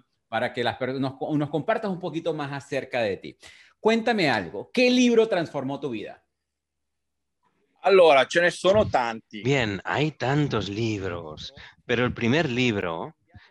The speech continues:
Speaker 3: el que realmente cambió el rumbo, fue el de Jim Rohn, Las siete estrategias para la salud, la riqueza y la felicidad.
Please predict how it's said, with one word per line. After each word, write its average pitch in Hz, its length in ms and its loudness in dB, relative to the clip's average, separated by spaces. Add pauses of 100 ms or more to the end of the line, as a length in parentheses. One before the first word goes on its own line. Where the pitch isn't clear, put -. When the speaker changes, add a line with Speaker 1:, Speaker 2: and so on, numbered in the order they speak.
(100)
Speaker 3:
el 110 180 -4
que 117 160 -2
realmente 120 640 0
cambió 110 400 -2
el 131 100 0
rumbo, 104 720 -2 (1300)
fue 123 300 0
el 127 160 0
de 113 200 -2
Jim 135 280 0
Rohn, 104 400 -4 (1160)
Las 120 240 -4
siete 135 540 -4 (680)
estrategias 131 800 -4
para 117 200 -4
la 107 160 -2
salud, 113 560 -2 (220)
la 104 220 -2
riqueza 117 600 -4
y 123 40 -2
la 117 140 -2
felicidad. 92 680 -2